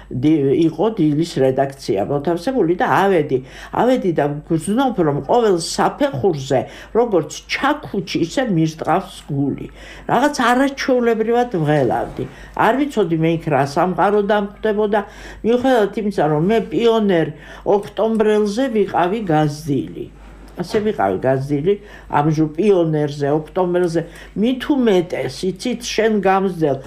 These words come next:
ჟურნალებ-, ჟ-, ჟურნალში რომ მიდიხარ, სადაც შენი მოთხრობა უნდა დაიბეჭდოს,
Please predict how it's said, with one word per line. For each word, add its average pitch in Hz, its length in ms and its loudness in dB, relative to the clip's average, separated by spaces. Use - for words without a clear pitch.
ჟურნალებ-, 196 800 2
ჟ-, - 340 -12
ჟურნალში 156 720 0
რომ 143 180 -2
მიდიხარ, 180 500 0
სადაც 190 440 0
შენი 214 460 0
მოთხრობა 175 640 0
უნდა 139 300 2
დაიბეჭდოს, 151 800 0